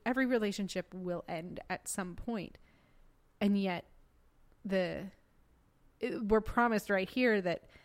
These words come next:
that is never the case with the love of God. And in fact,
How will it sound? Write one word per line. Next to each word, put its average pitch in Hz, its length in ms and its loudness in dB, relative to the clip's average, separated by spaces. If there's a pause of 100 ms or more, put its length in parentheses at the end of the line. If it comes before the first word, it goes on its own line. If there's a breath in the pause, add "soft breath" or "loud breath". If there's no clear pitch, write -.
(140 loud breath)
that 196 140 6
is 175 140 -2
never 190 360 2
the 175 80 -2
case - 580 -10 (200)
with 196 140 -4
the 185 100 -2
love 170 240 -4
of 180 140 -10
God. - 300 -4
And 196 120 0
in 185 140 2
fact, 165 460 -2